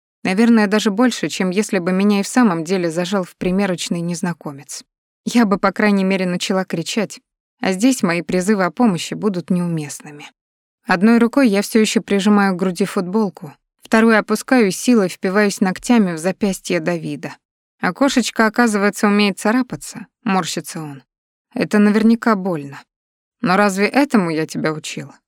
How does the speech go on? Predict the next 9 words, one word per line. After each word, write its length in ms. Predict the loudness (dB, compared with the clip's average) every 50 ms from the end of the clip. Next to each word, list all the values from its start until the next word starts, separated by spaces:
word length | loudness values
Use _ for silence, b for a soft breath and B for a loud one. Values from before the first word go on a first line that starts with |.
| _ _ _ _ -4
Не 160 | -2 -2 -2
помню 380 | 0 2 4 4 4 4 4
такого 380 | 0 -4 -6 -6 -6 -6 -6 -6
приема». 580 | -6 -6 -6 -6 -8 -10 -14 -16 -16 -18 -20 -20 _ _ _ _ _ _ _ _ _ _
«Я 320 | -8 -6 -4 -2 -2 -2
его 320 | -2 -2 -4 -2 -2 -2 -4
только 500 | -2 _ -2 0 0 0 0 -2 -6 -10
что 240 | -10 -8 -6 -6 -6
придумала». 680 | -2 -2 -2 -2 -2 -4 -6 -6 -8 -12 -14 -14 -14